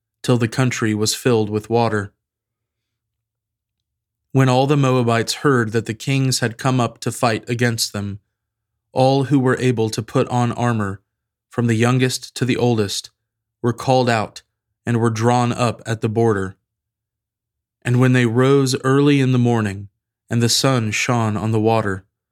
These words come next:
the Moabites saw the water opposite them, as red as blood. And they said, "This is blood. The kings have surely fought together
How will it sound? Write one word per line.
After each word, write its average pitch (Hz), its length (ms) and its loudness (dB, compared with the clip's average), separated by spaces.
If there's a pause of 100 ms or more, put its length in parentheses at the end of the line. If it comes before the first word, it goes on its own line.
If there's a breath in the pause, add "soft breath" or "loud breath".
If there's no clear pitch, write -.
(500)
the 120 60 2
Moabites 123 600 2
saw 135 400 0
the 131 140 -2
water 120 440 0
opposite 117 440 -4
them, 101 280 -4 (380)
as 113 200 0
red 120 360 2
as 110 200 -4
blood. 110 460 -2 (1200)
And 123 140 0
they 127 100 4
said, 120 440 0 (480)
"This 139 300 2
is 120 140 0
blood. 110 460 -2 (800)
The - 100 -4
kings 156 400 0
have 123 160 -2
surely 143 440 2
fought - 400 -2
together 117 540 -2